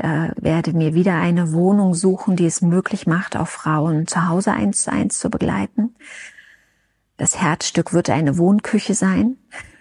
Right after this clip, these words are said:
<laughs> Ist ganz wichtig. Also bei mir findet ganz, ganz viel in der Küche statt.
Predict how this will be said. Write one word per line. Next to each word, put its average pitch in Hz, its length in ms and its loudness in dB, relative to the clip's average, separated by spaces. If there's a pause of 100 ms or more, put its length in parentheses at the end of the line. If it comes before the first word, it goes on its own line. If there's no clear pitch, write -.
(240)
<laughs> - 120 0 (760)
Ist - 120 -12
ganz 175 240 0
wichtig. 180 580 -2 (320)
Also 165 240 0
bei 165 140 2
mir 165 200 2
findet 160 300 -2
ganz, 190 320 0
ganz 175 240 -2
viel 180 140 0
in 175 100 0
der 160 120 -2
Küche 190 340 -4
statt. - 420 -8